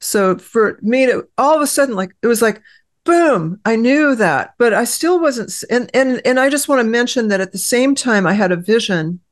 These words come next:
that I thought was Jesus. And for a long time, I thought that vision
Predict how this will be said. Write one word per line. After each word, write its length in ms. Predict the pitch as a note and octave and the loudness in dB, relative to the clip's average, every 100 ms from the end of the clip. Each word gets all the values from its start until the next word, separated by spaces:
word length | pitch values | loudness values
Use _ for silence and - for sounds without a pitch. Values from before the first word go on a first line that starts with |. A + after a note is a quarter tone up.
| G3 | -2
that 120 | F#3+ | -2
I 40 | |
thought 260 | F#3 G#3+ G3+ | 0 0 0
was 160 | F#3+ | -4
Jesus. 640 | - F#3 F#3 C#3+ G#2 F3+ - G3+ | -6 -4 -4 -2 -4 -4 -4 -2
And 120 | F#3 | 0
for 140 | G#3+ | 0
a 80 | G3+ | 2
long 240 | G#3 D4 | 2 0
time, 260 | F#4 C4+ A3+ | -2 -2 0
I 120 | F#3+ | -2
thought 240 | F#3+ F#3+ F#3 | 0 -4 -2
that 260 | D#3+ - | -6 -4
vision 400 | A#3 C4 B3 G3 | 0 0 2 0